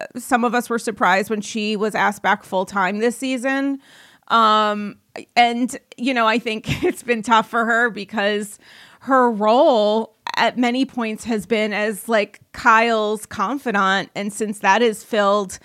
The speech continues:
you know, God forbid, not only by someone else, by someone else, but by someone else who's, like, literally not even a cast member on the show, I think she's trying to figure out how to connect with the rest of the cast.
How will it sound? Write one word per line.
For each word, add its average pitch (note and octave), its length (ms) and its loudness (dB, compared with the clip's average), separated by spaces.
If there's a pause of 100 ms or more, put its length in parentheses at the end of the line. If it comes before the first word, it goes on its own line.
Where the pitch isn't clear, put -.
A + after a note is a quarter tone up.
(480)
you B3+ 100 2
know, A3 140 2
God A3 280 6
forbid, A#3+ 300 2
not G#3+ 180 4
only A3+ 220 0
by G#3 160 4
someone G#3+ 280 0
else, A#3+ 200 2
by G#3 140 -2
someone A3 260 -2
else, G#3 380 -2
but A3 280 4
by A3 140 2
someone G#3 280 -2
else G3+ 160 -2
who's, G#3+ 140 -4
like, F#3+ 300 -6
literally G#3+ 500 -2
not G3 360 0
even G#3 200 -6
a F#3 60 -6
cast G#3 320 0
member G#3 260 -2
on F3+ 140 -2
the E3 140 -8
show, F#3+ 560 4 (100)
I G#3 180 6
think A3+ 300 -6
she's G#3+ 300 -6
trying G#3+ 240 -4
to G#3 80 -6
figure G#3 340 -2
out G3 460 4 (1400)
how C4 600 0
to C4+ 80 4
connect B3+ 400 0
with C4+ 80 0
the B3 80 0
rest A#3+ 240 2
of A3+ 80 -2
the A3+ 80 -4
cast. A3 600 2